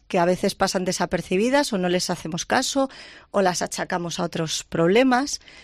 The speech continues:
y que pueden aparecer mucho antes de la menopausia. Ya no estamos hablando de, de esa edad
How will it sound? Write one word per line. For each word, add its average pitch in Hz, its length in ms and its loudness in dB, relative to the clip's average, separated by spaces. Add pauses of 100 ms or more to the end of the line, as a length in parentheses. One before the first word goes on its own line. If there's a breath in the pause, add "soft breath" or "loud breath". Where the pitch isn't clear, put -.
(180 loud breath)
y 214 100 2
que 190 140 2
pueden 220 180 2
aparecer 247 420 2
mucho 247 300 2
antes 185 280 2
de 185 60 -2
la 170 80 2
menopausia. 165 840 -2
Ya 180 160 -2
no 196 80 0
estamos 202 380 -2
hablando 190 360 4
de, 175 280 4
de 180 100 0
esa 180 220 2
edad 175 180 4